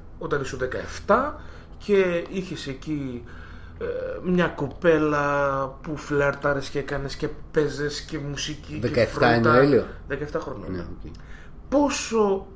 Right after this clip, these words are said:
Speaker 1: φαν-, ακόμα και τώρα οι μνήμες μας είναι τι γαμάτα που ήταν και τι όμορφα και τι ωραία και τι ωραία περνούσαμε εκείνη την κοπέλα.
Speaker 2: Ναι.
Speaker 1: Φαντάσου τώρα να το ζεις αυτό και να είσαι ζάπλουτος στην Ιταλία,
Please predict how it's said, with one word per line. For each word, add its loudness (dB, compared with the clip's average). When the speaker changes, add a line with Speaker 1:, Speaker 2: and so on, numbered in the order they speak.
Speaker 1:
φαν-, -4
ακόμα 2
και 0
τώρα 4
οι 2
μνήμες -2
μας -4
είναι -4
τι 0
γαμάτα 0
που -8
ήταν -8
και -10
τι -4
όμορφα 4
και -10
τι -6
ωραία -2
και -10
τι -8
ωραία -2
περνούσαμε -4
εκείνη -6
την -4
κοπέλα. -4
Speaker 2:
Ναι. -2
Speaker 1:
Φαντάσου 4
τώρα 10
να 2
το 0
ζεις 0
αυτό -4
και -8
να -2
είσαι -6
ζάπλουτος -4
στην -10
Ιταλία, -8